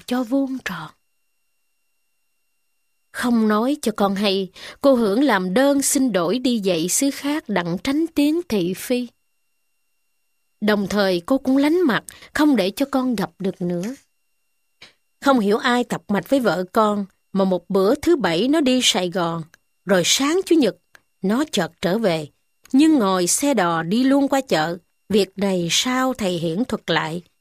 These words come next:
con mới hay. Thầy nói vợ con lại nhà thầy, có dắt theo hai chị đàn bà mặt mày dữ tợn lắm. Nó bước vô hỏi,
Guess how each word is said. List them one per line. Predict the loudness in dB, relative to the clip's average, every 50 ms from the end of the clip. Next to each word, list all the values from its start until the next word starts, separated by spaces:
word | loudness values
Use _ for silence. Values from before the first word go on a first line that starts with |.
| _
con | -8 -6 -4 -2 -2 -2
mới | -2 -2 -2
hay. | -2 -4 -4 -6 -8 _ _ _ _ _ _ _ _ _ _ _ _ _ _ _ _ _ _ _
Thầy | -2 0 2 2
nói | 2 2 0 0 0
vợ | 2 0 0 0
con | 0 0 0 2 2 0
lại | 0 0 0 0 -2
nhà | -2 -2 -4 -4
thầy, | -6 -6 -4 -4 -4 -4 -6 -10 _ -20 -20 _ _
có | -2 0
dắt | 2 2 0 -2 -2
theo | 0 0 0
hai | 0 0 0 -2 -2
chị | -2 -2 -2 0
đàn | 0 -2 -2 0
bà | 0 0 0 -2
mặt | -2 -4 -4 -4
mày | -2 -2 0 0 0 -2
dữ | -2 -2 0 -2 -2 -2 -4
tợn | -8 -8 -6 -8 -8
lắm. | -6 -6 -6 -8 _ _ _ _ _ _ _ _ _ _ _ _ _ _ _ _ _ _ _ _ _ _ _ _ _ _ _ -20 _ _ _ _ _ _ _ -6 -2
Nó | 0 2
bước | 4 4 4 4 4 2
vô | 2 2 2 2
hỏi, | 0 -2 -4 -2 -4 -4 -4